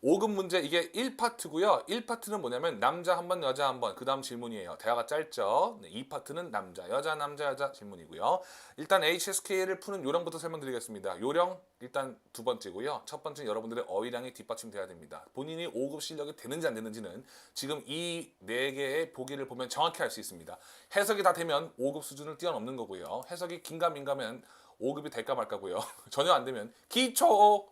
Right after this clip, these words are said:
월요일 라이브로 오셔야겠네. 그래요. 자, 보통 강의를 하면은요, A, B, C, D를 다 해석을 해드리고 강의를 하죠. 저는 싫습니다.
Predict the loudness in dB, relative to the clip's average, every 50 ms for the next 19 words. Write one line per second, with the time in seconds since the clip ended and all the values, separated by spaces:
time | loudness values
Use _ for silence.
0 | 0 2 2 4 6 6 6 6 8 6 6 6 4 0 -2 -2 0 -2 -2 -2
1 | -4 -6 -6 0 2 4 4 4 2 2 0 -4 -6 -12 _ _ _ _ -4 -2
2 | -2 -2 -2 -6 -12 -20 -20 -20 -20 -14 0 8 8 8 8 8 4 0 6 6
3 | 6 6 6 6 4 4 4 6 4 6 4 4 2 0 -2 -2 0 4 6 6
4 | 6 6 6 4 2 2 2 2 -2 -6 -6 -6 -6 -6 -8 -8 -10 -4 0 2
5 | 2 2 2 4 8 10 10 12 12 10 8 6 2 -6 -4 -2 -2 0 0 -2
6 | -4 -4 -4 -2 -4 -4 -6 -6 -6 -6 -4 -4 -4 -4 -4 -2 0 -2 -2 -2
7 | -4 -6 -6 -6 -6 -6 -8 -8 -6 -8 -8 -8 -8 -10 -10 -10 -8 -2 2 2
8 | 2 2